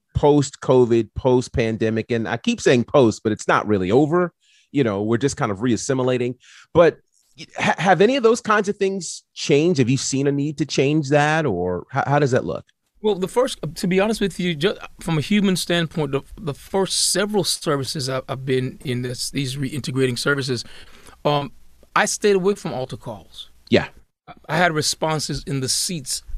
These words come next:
Speaker 2: And, and the, there was one particular service where the Spirit of God was moving so tremendously. We were preaching on contrition and the brokenheartedness, and th-, there was so much emotional response to that, that I had to, um, I made an invitation, and we social distanced at the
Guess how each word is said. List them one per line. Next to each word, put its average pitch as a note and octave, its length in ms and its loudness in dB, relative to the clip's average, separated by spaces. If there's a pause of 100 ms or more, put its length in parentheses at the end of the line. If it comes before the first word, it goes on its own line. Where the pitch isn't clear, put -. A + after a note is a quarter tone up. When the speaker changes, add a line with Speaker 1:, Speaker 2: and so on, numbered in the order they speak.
(140)
Speaker 2:
And, D3 260 -4
and D3+ 220 -2
the, D3 400 -4
there D#3+ 120 -2
was D3 100 -2
one D3+ 280 -2
particular E3 340 -6
service D3+ 320 -4
where D3+ 120 -4
the C#3 40 -4
Spirit D#3+ 220 -4
of C#3 60 -6
God D3+ 260 0
was B2 160 -8
moving D3 300 -4
so D#3 120 -6
tremendously. C#3+ 600 -4
We C3+ 100 -6
were C3 80 -6
preaching D#3+ 400 -6
on C3+ 100 -6
contrition B2+ 720 -4 (480)
and D3 120 0
the C3 40 0
brokenheartedness, D3 800 -2
and C3 160 -6
th-, - 140 -6
there C3+ 80 -4
was B2+ 100 -2
so - 140 0
much F#3 200 -2
emotional D#3 460 -2
response E3+ 560 -4
to D3+ 80 -4
that, B2 240 -2 (600)
that C#3+ 120 2
I D#3+ 120 2
had E3+ 300 -2
to, C#3+ 240 -4 (320)
um, C3+ 460 -2 (100)
I C3+ 60 -2
made D#3 160 2
an D3+ 60 -6
invitation, D3+ 800 -4
and D3+ 140 -2
we D3+ 80 -4
social E3+ 460 -4
distanced C#3+ 680 -6
at - 160 -4
the - 100 -12